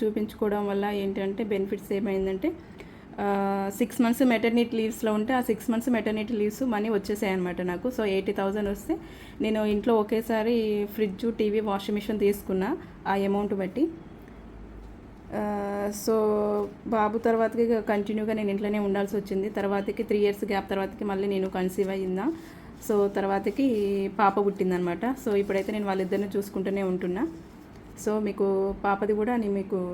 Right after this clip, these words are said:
టీపా స్కానింగ్ చూపిస్తా. So,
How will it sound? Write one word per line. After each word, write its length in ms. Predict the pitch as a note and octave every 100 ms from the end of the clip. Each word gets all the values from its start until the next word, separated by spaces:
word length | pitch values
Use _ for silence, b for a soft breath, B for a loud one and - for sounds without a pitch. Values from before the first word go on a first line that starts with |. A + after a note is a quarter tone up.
| G3+ A3+ - - -
టీపా 180 | G#3 G3+
స్కానింగ్ 360 | - F#3 F#3+ F#3
చూపిస్తా. 400 | E3+ F#3 - D#4+ - - - - - - - - - - - - - - - - - B B B B -
So, 180 | G#3